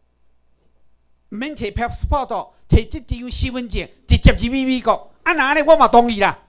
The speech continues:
搁等两个月嘿，因伫参详啦。所以希拉蕊吼，看讲国安局遮尔啊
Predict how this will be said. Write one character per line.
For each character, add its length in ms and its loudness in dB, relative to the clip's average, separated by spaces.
搁 100 -14
等 220 -12
两 140 -16
个 220 -16
月 80 -16
嘿， 180 -20
因 140 -16
伫 120 -12
参 260 2
详 300 -16
啦。 140 -20
所 180 -12
以 180 -14
希 240 -16
拉 200 -4
蕊 300 -8
吼， 340 -12
看 240 -6
讲 200 -10
国 100 -10
安 260 -10
局 180 -10
遮 120 -12
尔 200 -12
啊 140 -14